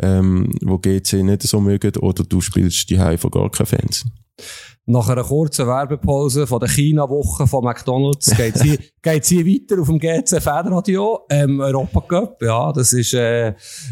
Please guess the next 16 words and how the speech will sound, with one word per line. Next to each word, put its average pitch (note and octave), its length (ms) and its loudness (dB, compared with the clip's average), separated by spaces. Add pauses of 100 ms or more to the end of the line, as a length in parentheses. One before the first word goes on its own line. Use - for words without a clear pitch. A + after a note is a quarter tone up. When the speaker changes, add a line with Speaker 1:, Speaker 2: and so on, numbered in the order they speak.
(120)
Speaker 2:
ich C3 160 -2
weiss B2+ 160 2
nicht D3 100 -4
genau, C#3+ 300 -2
was A#2+ 100 -4
du D3+ 100 -4
alles, C#3 360 0
äh, B2+ 180 2
konsumiert B2 720 0
hast D#3+ 180 0
auf C#3 380 -4
Male, C#3+ 520 -2
aber A2 280 0
das - 400 -2
muss A#2 240 2
irgendwie B2 580 0